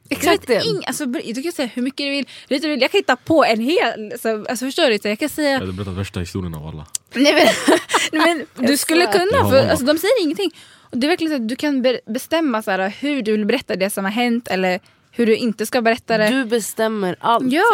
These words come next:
Speaker 2: det var
Speaker 1: egentligen.
Speaker 2: fett skönt. Alltså, jag bara babblade på. Det gick fett
Speaker 1: Och det är
Speaker 2: snabbt.
Speaker 1: också så här, det är inte en människa som existerar i ditt liv. Det är
Speaker 2: Nej.
Speaker 1: ingen du kommer behöva träffa dagen efter och sitta och tänka, "Fuck,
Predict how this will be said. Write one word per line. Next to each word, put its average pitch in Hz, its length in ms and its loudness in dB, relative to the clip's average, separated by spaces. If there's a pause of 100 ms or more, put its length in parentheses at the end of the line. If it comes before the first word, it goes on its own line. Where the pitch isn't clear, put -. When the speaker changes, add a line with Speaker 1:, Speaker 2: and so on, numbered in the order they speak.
Speaker 2:
det 208 160 6
var 285 80 6
Speaker 1:
egentligen. 339 260 0
Speaker 2:
fett 170 120 -6
skönt. - 560 -2
Alltså, - 240 -14
jag 240 220 -2
bara 214 160 0 (680)
babblade 208 380 -4
på. 208 260 -6 (480)
Det 226 60 -4
gick 226 80 -6
fett - 260 -2
Speaker 1:
Och 254 60 6
det 302 60 2
är 294 40 2
Speaker 2:
snabbt. 294 120 4
Speaker 1:
också 294 220 -2
så 262 60 0
här, 254 60 4
det 226 120 -2
är 254 40 0
inte 247 200 -2
en 269 100 0
människa 208 340 -4
som 185 180 -8
existerar 185 420 -6
i 180 40 -2
ditt 165 200 -8
liv. 175 280 0 (200)
Det 226 60 -6
är 220 40 -4
Speaker 2:
Nej. 226 100 2
Speaker 1:
ingen 240 140 2
du 226 60 -4
kommer 208 140 -4
behöva 185 280 -2 (360)
träffa 190 460 -2
dagen 175 360 0
efter 175 260 -4
och 156 100 -4
sitta 170 220 -6
och 151 60 -6
tänka, - 240 -6
"Fuck, - 180 -14